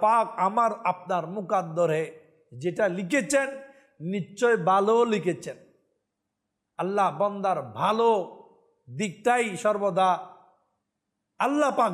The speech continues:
ভালো জানে আমার আপনার জন্য কোনটা উত্তম। এই জন্য বলা হচ্ছে, আল্লাহ সিদ্ধান্ত মেনে নি। হ্যাঁ, আল্লাহর সিদ্ধান্ত কি? মাওলার সিদ্ধান্ত মেনে নেওয়াটা কি?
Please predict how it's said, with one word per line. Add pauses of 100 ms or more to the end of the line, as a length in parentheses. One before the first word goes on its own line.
(120)
ভালো
জানে (420)
আমার
আপনার
জন্য
কোনটা
উত্তম। (520)
এই
জন্য
বলা
হচ্ছে, (460)
আল্লাহ
সিদ্ধান্ত
মেনে
নি। (800)
হ্যাঁ, (760)
আল্লাহর
সিদ্ধান্ত
কি? (1300)
মাওলার
সিদ্ধান্ত
মেনে
নেওয়াটা
কি?